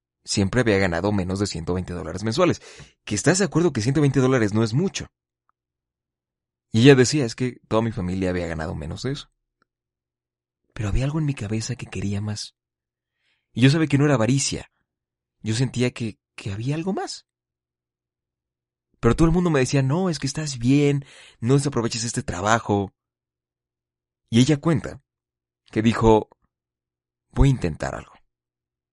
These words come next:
Y que sonó un proyecto, empezó con una red de mercadeo y demás. Y ahora la doña gana, no sé, noventa mil dólares mensuales.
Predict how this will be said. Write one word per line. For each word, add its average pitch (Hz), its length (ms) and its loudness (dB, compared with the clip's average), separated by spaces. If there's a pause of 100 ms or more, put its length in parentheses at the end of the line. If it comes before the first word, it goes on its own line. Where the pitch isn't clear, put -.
(240)
Y - 80 -2
que 117 140 2
sonó 117 180 4
un 110 80 2
proyecto, 143 500 2
empezó 104 300 -6
con 107 120 -6
una 104 120 0
red 98 180 0
de 98 80 0
mercadeo 95 640 2
y 98 40 0
demás. 104 420 -4 (1120)
Y 110 80 2
ahora 143 180 8
la 107 140 4
doña 110 420 4
gana, 104 380 0
no 90 180 -4
sé, 87 220 -6
noventa 92 400 -6
mil 107 180 0
dólares 104 360 4
mensuales. - 460 -12